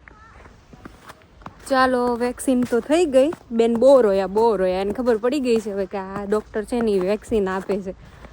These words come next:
તો જેવા આવ્યા ને ડૉક્ટર અંદર, એવું ચાલુ કર્યું રોવાનું. અને હવે એની બે વર્ષની થાય ને, ત્યારે ચેકઅપ આવશે,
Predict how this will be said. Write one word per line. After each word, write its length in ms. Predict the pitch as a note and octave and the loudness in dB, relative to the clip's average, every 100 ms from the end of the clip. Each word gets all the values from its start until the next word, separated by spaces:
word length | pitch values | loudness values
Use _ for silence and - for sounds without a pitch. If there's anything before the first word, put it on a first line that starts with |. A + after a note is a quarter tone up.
| - - - | -20 -18 -6
તો 60 | |
જેવા 320 | G3 A#3+ B3+ C4+ | 0 2 2 2
આવ્યા 240 | C4 C#4+ | 2 0
ને 100 | C4 | 0
ડૉક્ટર 360 | G#3+ - A3+ G3+ | -2 0 0 0
અંદર, 300 | G3+ F#3+ F#3+ | 0 -2 -2
એવું 200 | G3+ G3+ | -4 -4
ચાલુ 300 | A#3+ A3+ A3 | -4 -4 -4
કર્યું 400 | C4 C#4+ A3 G3 - - - - - - | 0 0 0 -6 -12 -12 -12 -12 -16 -10
રોવાનું. 560 | G#3 G#3+ A3+ G3+ F#3+ F#3 F3 - - - - - - - - - | -2 0 2 0 0 -4 -6 -16 -18 -20 -20 -20 -20 -18 -16 -4
અને 600 | G#3 G#3+ G#3 G#3 G#3 G#3 A3 | -2 0 0 0 0 0 2
હવે 420 | C4+ E4 E4 D#4 | 6 6 6 6
એની 680 | D4+ C#4+ C#4+ C#4 C4 B3+ B3+ G#3+ - | 4 4 4 4 4 2 0 -2 -2
બે 260 | C4+ D4+ | 4 6
વર્ષની 400 | C#4+ C4+ C4+ B3+ | 6 2 0 -4
થાય 240 | A#3 C4+ C4 | -4 -4 -4
ને, 80 | |
ત્યારે 360 | A3 A3+ A3+ A3 G#3 - - | -4 -4 -2 -4 -6 -16 -8
ચેકઅપ 380 | A#3 A#3 A3+ A3+ | -6 -4 -4 -2
આવશે, 380 | A#3+ - A3+ | -4 -4 -10